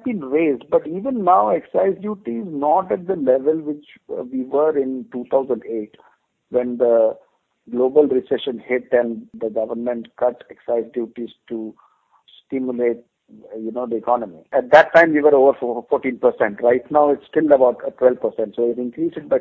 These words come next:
two percent, but still not to the levels of two thousand eight. So the excise duty hike will obviously result in price rises, because most of the manufacturers are going to pass on the, the increase in, uh, duties, uh, to the consumer. So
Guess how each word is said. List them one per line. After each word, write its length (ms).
two 140
percent, 360
but 180
still 200
not 240
to 80
the 80
levels 320
of 140
two 120
thousand 340
eight. 180
So 300
the 280
excise 420
duty 480
hike 380
will 180
obviously 340
result 340
in 140
price 300
rises, 360
because 240
most 280
of 20
the 60
manufacturers 580
are 80
going 280
to 120
pass 200
on 240
the, 360
the 120
increase 500
in, 360
uh, 140
duties, 460
uh, 580
to 120
the 80
consumer. 420
So 160